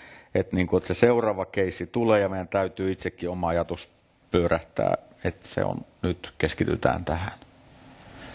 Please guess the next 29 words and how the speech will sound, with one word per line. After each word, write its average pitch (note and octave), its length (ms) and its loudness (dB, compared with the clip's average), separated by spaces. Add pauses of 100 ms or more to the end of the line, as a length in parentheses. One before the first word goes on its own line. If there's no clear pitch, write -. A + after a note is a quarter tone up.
(120)
Koska - 240 6
se, F#2 160 4
väitän, G#2+ 340 4
että F#2 140 -6
se F#2 60 -6
ke-, G2 280 0
se G2 260 2
valmistautuminen F#2 960 0
tuottaa F#2 480 2
sen E2 160 -4
tuloksen, E2+ 500 -2
että E2 320 0 (440)
me F2+ 60 -2
päästään, F2 460 0
ja G2 100 4
antaa B2 260 0
sama A2+ 460 -2
aika, G2+ 240 2
kun F#2 200 0
asiakas F#2+ 420 -2
tulee F2 340 0
vaikka F2+ 380 0
huoneeseen. E2+ 800 0 (460)
Et - 140 0
kyllähän G#2 360 4
hänelläkin G2+ 580 0
se F2+ 120 0
ajatus E2+ 540 0
siellä E2 160 -2